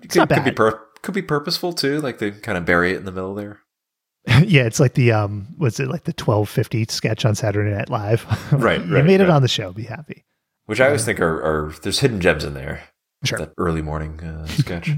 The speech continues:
Speaker 1: <laughs> Talk about a show past its peak. Anyway, so the, uh, the third and final segment here is Citizen Kang, and this one's written by David X. Cohen. So this guy's really prolific. He got his start writing on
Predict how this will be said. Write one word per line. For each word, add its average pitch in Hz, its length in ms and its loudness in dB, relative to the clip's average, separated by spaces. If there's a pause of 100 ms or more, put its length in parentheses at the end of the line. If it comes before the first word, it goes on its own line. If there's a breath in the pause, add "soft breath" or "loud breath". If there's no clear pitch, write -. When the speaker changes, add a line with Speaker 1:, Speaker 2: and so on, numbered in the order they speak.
(120)
Speaker 1:
<laughs> - 200 -20
Talk 170 160 -2
about 135 220 6
a - 20 0
show 131 220 4
past 113 260 -2
its - 140 -14
peak. 131 220 -8 (380)
Anyway, 330 280 2 (640)
so - 180 4
the, 185 220 4
uh, 160 120 6
the 160 100 4
third 339 280 0
and 302 120 -6
final 165 280 0
segment 143 420 0
here 104 600 -4
is 120 300 4
Citizen 196 600 2
Kang, 98 720 -2 (520)
and 123 220 0
this 170 120 -2
one's 196 160 4
written 165 180 -2
by 123 160 2
David 120 360 2
X. - 240 -6
Cohen. 104 540 -2 (320 soft breath)
So 139 260 4
this 165 220 4
guy's 170 200 2
really 131 180 2
prolific. 117 480 0
He 151 120 -4
got 190 160 2
his 190 140 2
start 127 320 0
writing 110 280 0
on 120 240 -2